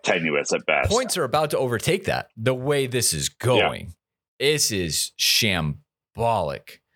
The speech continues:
Speaker 2: Uh, Fulham, like I said, are in thirteenth on twenty-one points. Brentford are one win away from drawing us in fourteenth on nineteen points. Then you get into Palace in fifteenth on eighteen points.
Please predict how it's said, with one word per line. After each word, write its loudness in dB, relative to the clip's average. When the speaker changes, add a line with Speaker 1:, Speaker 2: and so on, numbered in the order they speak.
Speaker 2:
Uh, 0
Fulham, -2
like 0
I 0
said, 0
are 2
in 0
thirteenth 0
on 0
twenty-one -2
points. -4
Brentford -2
are 0
one -2
win 0
away 2
from -2
drawing 0
us 0
in -2
fourteenth -2
on 0
nineteen -2
points. -6
Then 0
you -2
get 0
into 0
Palace 0
in -2
fifteenth -2
on 2
eighteen 0
points. -2